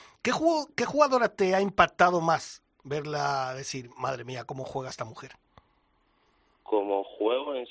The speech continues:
Speaker 2: sí, de, de ball striking, de pegarle desde el tee al green, Carlota Ciganda es,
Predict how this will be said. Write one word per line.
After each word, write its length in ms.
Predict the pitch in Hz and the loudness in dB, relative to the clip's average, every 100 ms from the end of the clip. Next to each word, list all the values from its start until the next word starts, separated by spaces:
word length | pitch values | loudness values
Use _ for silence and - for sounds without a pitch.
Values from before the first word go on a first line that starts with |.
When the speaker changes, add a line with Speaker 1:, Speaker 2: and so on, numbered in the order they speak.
| - | -6
Speaker 2:
sí, 340 | 123 135 147 | -4 -2 -4
de, 420 | 127 107 98 95 | -6 -8 -10 -10
de 140 | 95 95 | -8 -8
ball 220 | 95 98 98 | -6 -8 -10
striking, 640 | - 98 95 95 98 95 | -10 -8 -6 -8 -12 -14
de 100 | 92 | -12
pegarle 420 | 90 92 92 95 92 | -10 -6 -6 -6 -8
desde 240 | 92 98 | -8 -6
el 100 | 90 | -8
tee 160 | - 98 | -6 -6
al 160 | 92 90 | -4 -6
green, 260 | 90 92 95 | -10 -14 -16
Carlota 480 | - 90 87 85 90 - | -12 -10 -10 -6 -6 -6
Ciganda 520 | 87 87 85 87 87 | -10 -12 -8 -6 -4
es, 340 | 87 87 87 | -4 -6 -8